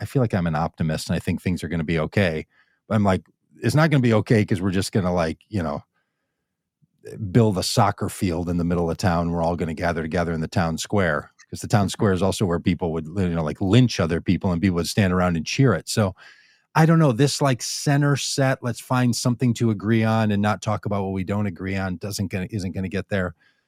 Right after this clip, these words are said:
So, all right, uh, we're philosophizing the problem. Well, well put.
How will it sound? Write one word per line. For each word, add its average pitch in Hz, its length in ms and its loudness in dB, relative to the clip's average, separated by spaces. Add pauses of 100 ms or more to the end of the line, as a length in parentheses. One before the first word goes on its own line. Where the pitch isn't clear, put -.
(140)
So, 90 260 2 (1300)
all 147 60 4
right, 85 180 -2 (220)
uh, 127 140 2
we're 135 120 6
philosophizing 135 800 4
the 107 80 2
problem. 95 520 2 (180)
Well, 101 240 2
well 104 180 0
put. 82 300 -6